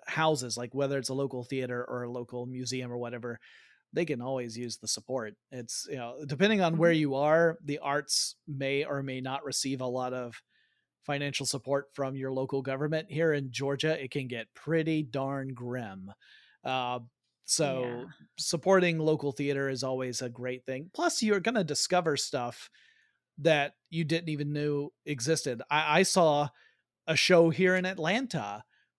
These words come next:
Speaker 1: that is now a Broadway, or is going to be a Broadway show very soon, and that,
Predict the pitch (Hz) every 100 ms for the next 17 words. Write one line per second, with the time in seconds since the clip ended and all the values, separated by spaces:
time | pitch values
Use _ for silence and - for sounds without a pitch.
0 | _ 170 151 151 - 156 139 135 147 147
1 | 147 160 147 147 139 120 151 226 156 135
2 | 139 147 135 160 185 147 135 120 131 131
3 | 131 123 135 127 127 139 123 - 160 139
4 | 113 113 123 131